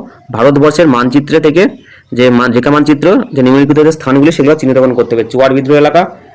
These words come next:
মুন্ডা বিদ্রোহের রাঁচি, দেশীয় রাজ্য জুনাগড় এবং মহাবিদ্রোহের অন্যতম একটি কেন্দ্র হচ্ছে মিরাট। এটি তোমাদের মানচিত্র অঙ্কনের মাধ্যম দিয়ে দেখাতে হবে। আমরা চলে যাব উপবিভাগ দুই দশমিক পাঁচের। নিচের বিবৃতিগুলি সঠিকটি নির্বাচন করো,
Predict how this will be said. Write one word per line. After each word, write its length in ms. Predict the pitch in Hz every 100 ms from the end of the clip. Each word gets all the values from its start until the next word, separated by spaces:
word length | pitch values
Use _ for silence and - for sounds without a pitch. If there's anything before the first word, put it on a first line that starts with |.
| - 120
মুন্ডা 240 | 127 139
বিদ্রোহের 340 | 139 135 147 127 - -
রাঁচি, 380 | 113 117 156 165 - - - _ -
দেশীয় 280 | 120 123 147
রাজ্য 180 | 139 139
জুনাগড় 400 | 123 135 139 190 - - -
এবং 160 | 120 156
মহাবিদ্রোহের 520 | 139 120 123 131 170 151
অন্যতম 240 | 131 135
একটি 160 | 139 139 143
কেন্দ্র 200 | 135 135 143
হচ্ছে 200 | 143 180
মিরাট। 280 | 135 123 113 - -
এটি 100 | 139
তোমাদের 220 | 143 143 156
মানচিত্র 380 | 123 123 135 147
অঙ্কনের 240 | 139 143 143
মাধ্যম 180 | 139 151
দিয়ে 140 | 180 254 - - - 120
দেখাতে 240 | 127 127 120
হবে। 180 | 110 104 - - - - - - - - - - - - - - - - -
আমরা 140 | - 143
চলে 100 | 143
যাব 120 | 151
উপবিভাগ 360 | 160 143 147 175 139
দুই 80 |
দশমিক 260 | 135 143 160 139
পাঁচের। 280 | - 123 104 - 117
নিচের 240 | 123 160
বিবৃতিগুলি 500 | 131 127 139 151 165 233 - -
সঠিকটি 720 | - 131 123 165 - - - 180 156
নির্বাচন 300 | 131 131 131
করো, 160 | 127